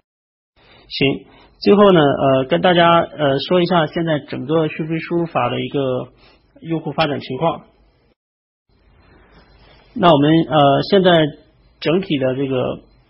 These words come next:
呃，安装的数量已经突破了四个亿。那我们现在，呃，每个月的这个活跃的用户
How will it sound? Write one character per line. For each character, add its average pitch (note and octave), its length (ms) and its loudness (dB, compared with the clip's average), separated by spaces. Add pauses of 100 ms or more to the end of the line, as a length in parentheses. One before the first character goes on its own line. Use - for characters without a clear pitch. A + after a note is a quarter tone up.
(440)
呃， C#3 360 0
安 E3+ 180 0
装 F#3 240 4
的 C3+ 360 0
数 - 180 -4
量 C3+ 280 0
已 B2+ 60 -8
经 C#3+ 280 -6
突 E3+ 180 -6
破 E3 260 -2
了 B2+ 380 -4
四 - 220 -14
个 D3+ 100 -6
亿。 E3 240 -8 (920)
那 D#3 140 -4
我 D3 40 0
们 D3 120 -4
现 F3+ 200 0
在， E3+ 160 2
呃， B2+ 680 -2 (380)
每 C3 160 -6
个 C#3 60 -4
月 F3 200 0
的 C#3 120 -2
这 C3 120 -10
个 B2+ 120 -6
活 C3+ 200 -4
跃 F3 100 -2
的 D#3+ 80 -2
用 C#3 160 -4
户 C3 300 -10